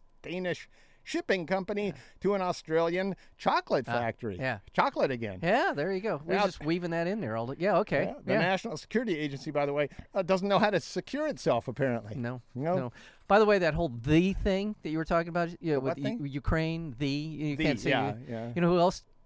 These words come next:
Speaker 2: really gets mad when you do that? Fabio.
Speaker 1: Fabio?
Speaker 2: Mm-hmm.
Speaker 1: The Fabio?
Speaker 2: Yeah, he does not like the Fabio.
Speaker 1: Yeah,
Speaker 2: Yeah.
Speaker 1: I heard
Speaker 2: Just
Speaker 1: about
Speaker 2: so you
Speaker 1: that.
Speaker 2: know, yeah.
Speaker 1: Mm.
Speaker 2: Okay.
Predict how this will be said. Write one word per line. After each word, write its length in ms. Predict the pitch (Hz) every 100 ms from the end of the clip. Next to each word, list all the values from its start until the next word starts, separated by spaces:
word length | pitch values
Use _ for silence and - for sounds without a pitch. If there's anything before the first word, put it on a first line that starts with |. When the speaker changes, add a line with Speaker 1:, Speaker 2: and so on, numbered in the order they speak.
| -
Speaker 2:
really 320 | 143 165 170
gets 180 | 151 -
mad 140 | 151
when 140 | 160 156
you 60 |
do 120 | 156 160
that? 180 | 170 170 _ - _ _ _ _
Fabio. 520 | - 143 120 104 131 - _ -
Speaker 1:
Fabio? 380 | 120 127 151 196
Speaker 2:
Mm-hmm. 260 | 156 147 156 -
Speaker 1:
The 280 | 117 143 175
Fabio? 460 | - 170 175 175 185
Speaker 2:
Yeah, 0 |
he 240 | 131 131 147
does 260 | 160 135
not 180 | 139 139
like 240 | 131 120
the 160 | 117 127
Fabio. 580 | - 123 107 98 76 -
Speaker 1:
Yeah, 320 | 107 104 107 120
Speaker 2:
Yeah. 200 | 110 104 -
Speaker 1:
I 40 | 110
heard 120 | 117
Speaker 2:
Just 100 | 135
Speaker 1:
about 100 | 101
Speaker 2:
so 80 | 175
you 60 | 135
Speaker 1:
that. 60 | 131
Speaker 2:
know, 120 | 120
yeah. 200 | 127 117 - - 117
Speaker 1:
Mm. 140 | - -
Speaker 2:
Okay. 160 | 143 117